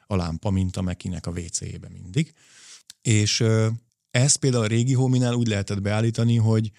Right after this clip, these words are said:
hogy, ö, öt, egy perc, öt perc,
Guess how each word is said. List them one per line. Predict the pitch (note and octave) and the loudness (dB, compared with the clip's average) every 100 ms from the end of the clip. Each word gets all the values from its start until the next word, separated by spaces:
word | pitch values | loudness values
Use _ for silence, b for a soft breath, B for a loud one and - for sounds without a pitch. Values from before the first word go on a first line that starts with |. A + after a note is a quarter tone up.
| b b b b | b b b b
hogy, | - G2+ G2 | -2 -2 0
ö, | - G#2 - | -2 -2 -6
öt, | - B2+ - - | -4 -4 -4 -8
egy | - C#3+ - | 0 0 0
perc, | B2 A#2 A2 - - | -2 -2 -2 -4 0
öt | A#2+ - | -2 -2
perc, | - G#2 G2+ - - | -4 -2 -2 -4 -6